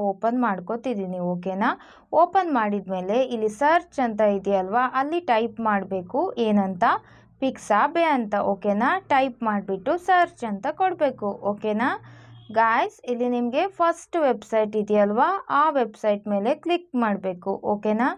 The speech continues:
ಕ್ಲಿಕ್ ಮಾಡಿದ್ಮೇಲೆ ನಿಮ್ಗೆ ಇಲ್ಲಿ ಸರ್ಚ್ ಅಂತ ಕಾಣಿಸ್ತಿದೆಯಲ್ವಾ, ಅಲ್ಲಿ ನಿ-, ಅಲ್ಲಿ ಬಂದ್ಬಿಟ್ಟು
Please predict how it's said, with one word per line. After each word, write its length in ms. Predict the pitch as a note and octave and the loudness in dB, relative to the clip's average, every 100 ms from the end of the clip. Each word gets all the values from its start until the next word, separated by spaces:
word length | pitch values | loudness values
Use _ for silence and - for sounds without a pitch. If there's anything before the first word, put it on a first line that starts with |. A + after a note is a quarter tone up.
| - - - _ - | -10 -20 -20 _ -2
ಕ್ಲಿಕ್ 300 | F#4+ F#4+ C#4+ | -2 0 2
ಮಾಡಿದ್ಮೇಲೆ 500 | C4 A#3 A3 A3 G#3+ A#3+ | 4 4 2 0 0 0
ನಿಮ್ಗೆ 220 | A3+ G#3+ G#3+ | 0 0 0
ಇಲ್ಲಿ 140 | G#3+ G#3+ | 2 0
ಸರ್ಚ್ 360 | C4+ D#4 D#4 - B3+ | 2 2 0 -2 -2
ಅಂತ 160 | A3 G#3+ G#3+ | 0 -2 0
ಕಾಣಿಸ್ತಿದೆಯಲ್ವಾ, 880 | G#3 G#3 G#3 G3+ G3+ G#3 G3+ B3+ E4+ E4+ | 0 -2 -4 -4 2 2 4 2 2 0
ಅಲ್ಲಿ 200 | B3+ D4 E4 | 0 0 -4
ನಿ-, 80 | D4+ _ _ _ - C4+ | -6 _ _ _ -4 2
ಅಲ್ಲಿ 200 | D4+ G4 D#4 | 4 4 4
ಬಂದ್ಬಿಟ್ಟು 420 | B3 A#3 B3 C4 | 2 2 0 0